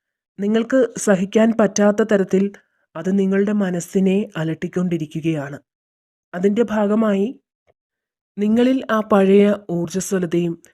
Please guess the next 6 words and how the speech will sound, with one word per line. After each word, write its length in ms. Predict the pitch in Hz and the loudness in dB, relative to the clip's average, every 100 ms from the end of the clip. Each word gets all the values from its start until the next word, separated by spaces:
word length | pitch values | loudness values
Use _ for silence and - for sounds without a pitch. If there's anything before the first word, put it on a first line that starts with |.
| _ _ _ - | _ _ _ -8
ചുറുചുറുക്കുമൊന്നും 880 | 202 202 226 226 247 240 202 202 226 - | -4 -2 0 0 2 4 4 4 2 -2
നിലവിലില്ല 680 | 170 170 175 190 180 170 175 190 - | -2 0 2 2 2 0 0 -2 -2
എന്ന് 240 | 160 160 160 | -6 -8 -6
തന്നെ 260 | 160 165 | -6 -6
പറയാം. 420 | 160 139 139 135 - _ _ _ _ _ _ _ - | -6 -8 -8 -10 -12 _ _ _ _ _ _ _ -4
എന്നാൽ 300 | 190 202 | 0 0